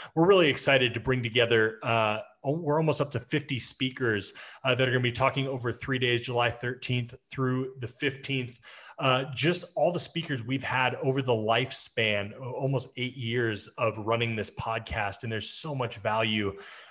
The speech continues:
um, that the church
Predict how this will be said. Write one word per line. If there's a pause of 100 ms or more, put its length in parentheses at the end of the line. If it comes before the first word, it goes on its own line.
um, (340)
that (120)
the
church